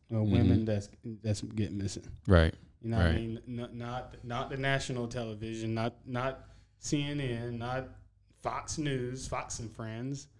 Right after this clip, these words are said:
Speaker 2: Right.
Speaker 1: Those guys ain't talking about that.
Speaker 2: Right.
Speaker 1: 'Cause they don't care about that. They care about what they care about.
Speaker 2: And that's the thing. I don't know how they decide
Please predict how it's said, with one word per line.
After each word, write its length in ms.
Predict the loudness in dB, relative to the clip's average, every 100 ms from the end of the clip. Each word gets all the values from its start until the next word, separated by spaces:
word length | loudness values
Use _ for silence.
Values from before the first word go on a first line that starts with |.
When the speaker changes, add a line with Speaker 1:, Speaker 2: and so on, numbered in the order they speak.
| _ 0
Speaker 2:
Right. 260 | 4 4 0 0
Speaker 1:
Those 200 | 0 6
guys 280 | 6 8
ain't 140 | 4 2
talking 260 | 0 0 -2
about 260 | -4 -2
that. 280 | -2 -2 -4 -6
Speaker 2:
Right. 280 | -2 -2 -4 -18 _ _ _ _ _ _ _ _
Speaker 1:
'Cause 120 | 2 4
they 80 | 6
don't 220 | 4 0
care 200 | 0 0
about 300 | -2 -4 -8
that. 180 | -10 -12 -18 -20 -20 _ _ _ _ _ _ -20 _ _ _ _ _ -20 -20 -20 -20 -20 -20 _ _ _ _ -2
They 100 | 2
care 220 | 6 6
about 260 | 6 2 2
what 120 | 2
they 120 | 0
care 220 | -2 -4
about. 300 | -4 -6 -8 -14 -18 -18 _ _ _ _ _ _ _ _ -20 -20 -20 _ _ _ _ _ _
Speaker 2:
And 120 | 6 10
that's 200 | 10 10
the 80 |
thing. 180 | 10 12
I 80 | 12
don't 140 | 12 12
know 120 | 12
how 180 | 12 12
they 120 | 12
decide 720 | 10 8 10 12 12 10 8